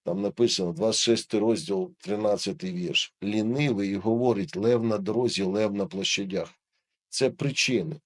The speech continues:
Чому я не працюю? Лев. Чому я не служу Богові?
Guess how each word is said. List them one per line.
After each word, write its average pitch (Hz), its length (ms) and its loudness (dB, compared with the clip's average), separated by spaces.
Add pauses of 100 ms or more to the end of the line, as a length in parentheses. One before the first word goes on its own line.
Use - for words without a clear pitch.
(500)
Чому 143 320 2
я 123 140 6
не 110 120 2
працюю? 87 520 -2
Лев. 127 360 6 (1300)
Чому 147 300 6
я 120 120 8
не 117 140 4
служу 101 480 -4
Богові? 85 640 -2